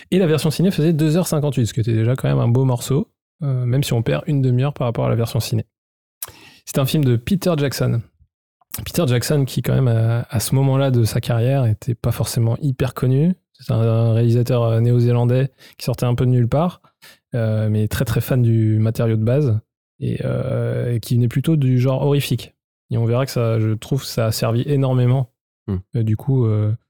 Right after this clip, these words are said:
Speaker 1: dans, euh, la narration, euh, de ce monde, euh, euh, splitté entre le bien et le mal. Sur la partie le mal, euh, on sent le, son, euh, s-,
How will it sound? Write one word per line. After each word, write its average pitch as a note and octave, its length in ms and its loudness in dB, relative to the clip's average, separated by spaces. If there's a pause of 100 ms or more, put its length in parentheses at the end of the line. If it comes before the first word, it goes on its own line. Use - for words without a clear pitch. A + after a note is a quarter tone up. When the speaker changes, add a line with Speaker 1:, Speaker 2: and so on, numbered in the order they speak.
(300)
Speaker 1:
dans, A2+ 380 0
euh, G#2+ 480 0
la A#2+ 140 0
narration, A#2 600 0
euh, G#2+ 200 0 (320)
de A2+ 200 -2
ce - 200 -2
monde, B2 320 4
euh, G2+ 200 2 (1080)
euh, G2+ 340 0
splitté B2 460 -2
entre A2 240 0
le G2+ 100 0
bien A2+ 340 0
et - 80 -2
le A2 100 2
mal. G2 260 -2 (300)
Sur - 140 -2
la G#2+ 60 2
partie G#2+ 280 -2
le A2 120 2
mal, A#2+ 280 2
euh, G#2 360 2 (300)
on A2+ 60 0
sent B2 240 0
le, G#2+ 540 2 (180)
son, A2+ 240 -2
euh, A2 220 2
s-, - 300 -6